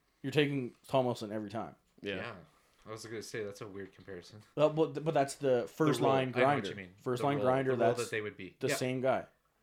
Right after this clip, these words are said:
Speaker 1: Right? You're taking Tom Wilson every time.
Speaker 3: I would.
Speaker 1: But it's those ten, fifteen games, and it could get worse 'cause the guy doesn't seem to learn.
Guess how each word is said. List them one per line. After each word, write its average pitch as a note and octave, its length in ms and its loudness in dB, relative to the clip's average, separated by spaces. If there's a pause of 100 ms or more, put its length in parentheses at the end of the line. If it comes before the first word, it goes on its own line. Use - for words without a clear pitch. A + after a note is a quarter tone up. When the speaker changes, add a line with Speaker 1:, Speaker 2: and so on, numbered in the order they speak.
(680)
Speaker 1:
Right? A#2+ 200 2
You're C#3 140 -2
taking D#3+ 300 4
Tom C#3 180 2
Wilson A#2+ 240 -2
every F#2+ 120 -6
time. A2 200 -4 (560)
Speaker 3:
I G#2 80 -10
would. F2 220 -12 (220)
Speaker 1:
But C3 320 6 (240)
it's C#3+ 240 -2
those B2 760 0 (280)
ten, C3 380 0
fifteen B2+ 460 -2
games, C#3 480 2
and B2+ 260 0
it B2 180 -8
could B2 200 0
get C3+ 160 2
worse E3+ 460 4 (1000)
'cause C3 180 0
the B2 80 0
guy C3 200 10
doesn't C#3+ 180 0
seem C#3+ 180 -2
to A#2+ 80 0
learn. C3+ 360 0